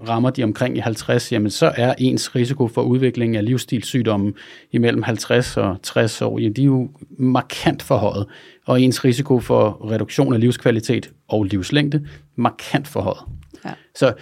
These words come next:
Speaker 1: altså, der er bare nogle skæringspunkter, det, deromkring, hvor at det at investere i egen sundhed giver en kæmpestor return on investment, øh, i hvert fald på sandsynlighedsbetragtningen for at få et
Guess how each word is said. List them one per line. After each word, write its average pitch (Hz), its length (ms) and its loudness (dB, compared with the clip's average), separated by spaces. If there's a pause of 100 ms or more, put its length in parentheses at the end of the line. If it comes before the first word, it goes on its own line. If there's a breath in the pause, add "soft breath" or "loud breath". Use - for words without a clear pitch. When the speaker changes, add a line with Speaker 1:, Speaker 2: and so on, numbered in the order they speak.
(280 loud breath)
Speaker 1:
altså, 139 160 0
der 151 100 0
er 156 160 2
bare 160 140 0
nogle 165 140 2
skæringspunkter, 143 600 0
det, 123 440 -2
deromkring, 143 420 0
hvor 127 220 2
at - 160 -6
det 151 120 2
at 143 80 0
investere 127 560 0
i 143 40 2
egen 123 200 0
sundhed 143 460 2
giver 143 240 0
en 143 160 0
kæmpestor 147 640 -2
return 123 440 2 (720 loud breath)
on 117 160 4
investment, 117 640 2 (120)
øh, 107 340 0
i 120 100 0
hvert 127 200 4
fald 120 320 2
på 107 260 -2 (420 soft breath)
sandsynlighedsbetragtningen 117 1080 0
for 110 220 2
at 104 80 0
få 113 220 0
et 104 220 -4